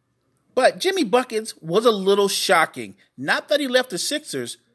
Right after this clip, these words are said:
but that he ended up with the Heat. But Uncle Dennis,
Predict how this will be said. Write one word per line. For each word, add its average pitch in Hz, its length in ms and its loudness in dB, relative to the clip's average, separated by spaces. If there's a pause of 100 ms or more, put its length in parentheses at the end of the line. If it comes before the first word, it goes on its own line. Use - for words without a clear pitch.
(280)
but 147 160 -2
that 156 160 6
he 147 180 -4
ended 160 360 2
up 156 280 6
with 139 220 -6
the 117 140 -6
Heat. 127 320 -8 (1800)
But 139 240 -6
Uncle 233 320 2
Dennis, 123 640 -2